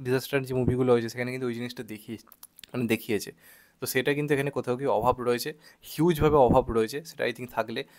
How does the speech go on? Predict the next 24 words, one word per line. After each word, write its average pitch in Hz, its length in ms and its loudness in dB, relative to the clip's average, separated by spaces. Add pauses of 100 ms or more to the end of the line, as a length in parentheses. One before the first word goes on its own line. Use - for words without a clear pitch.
(160)
আপনি 120 280 0
সিনেমাটার 123 320 -4
সঙ্গে 131 220 -6
ইমোশনালি 131 440 -2
আরও 120 120 2
কানেক্ট 104 260 -4
করতে - 260 -6
পারতেন। 98 280 -4
সেই 117 160 -6
ইমোশনাল 135 380 0
কানেক্টটা 139 340 -4
কিন্তু 131 160 -4
এই 127 60 -4
সিনেমাটায় 117 360 0
অনেকটা 110 280 2
কম। 165 160 4 (420)
তবে 143 180 8
এই 165 60 4
সিনেমাটা 156 360 0
যদি 147 180 -2
একটা 143 200 -4
আপনি 143 220 -2
হলিউডের 127 480 2
যদি 120 300 -6